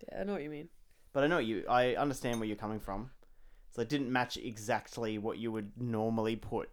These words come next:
Speaker 2: in that sort of scene.
Speaker 1: And, um, it's, you know, it's just shot like a regular Netflix show.
Speaker 2: It's a
Speaker 1: Sit-,
Speaker 2: Netflix, it's a
Speaker 1: sit-,
Speaker 2: Netflix show,
Speaker 1: not
Speaker 2: so
Speaker 1: sitcom, but drama. It's shot like a drama.
Speaker 2: Yeah,
Speaker 1: Any
Speaker 2: it's an,
Speaker 1: kind of
Speaker 2: it's a
Speaker 1: Netflix drama.
Speaker 2: It's got that real Netflix feel.
Speaker 1: Mm.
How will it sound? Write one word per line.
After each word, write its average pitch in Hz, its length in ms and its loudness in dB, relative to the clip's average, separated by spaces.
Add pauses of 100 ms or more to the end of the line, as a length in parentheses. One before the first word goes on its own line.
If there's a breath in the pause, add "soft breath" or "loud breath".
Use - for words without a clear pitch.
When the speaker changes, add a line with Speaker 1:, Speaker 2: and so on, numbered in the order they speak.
(120)
Speaker 2:
in 110 120 -4
that - 180 -4
sort 110 140 -4
of 101 60 -8
scene. 92 300 -4 (200)
Speaker 1:
And, 185 200 0
um, 180 260 0
it's, - 240 -4 (100)
you 190 80 -2
know, 156 140 0
it's - 180 -4
just 170 180 -2
shot - 300 -4
like 156 180 -4
a 165 60 -4
regular 160 460 -2
Netflix 160 460 -6
show. 165 400 0 (180)
Speaker 2:
It's 151 140 8
a 170 40 10
Speaker 1:
Sit-, 165 120 10
Speaker 2:
Netflix, 143 160 6
it's - 100 2
a 147 60 6
Speaker 1:
sit-, 160 140 6
Speaker 2:
Netflix 131 300 4
show, 117 160 6
Speaker 1:
not 107 100 2
Speaker 2:
so 113 160 2
Speaker 1:
sitcom, 151 400 0
but - 200 0 (400)
drama. 160 440 2
It's - 80 -12
shot 220 180 4
like 185 140 0
a 170 40 -2
drama. 143 380 -4 (220)
Speaker 2:
Yeah, - 100 -4
Speaker 1:
Any 170 100 -2
Speaker 2:
it's - 80 2
an, - 80 6
Speaker 1:
kind 160 100 0
of 156 60 -2
Speaker 2:
it's 143 200 2
a 143 60 4
Speaker 1:
Netflix - 220 -2
drama. 156 340 -4 (160)
Speaker 2:
It's 135 140 -4
got 143 120 6
that 127 200 4
real 123 100 6
Netflix 117 420 -2
feel. 101 280 -2 (100)
Speaker 1:
Mm. 185 220 -2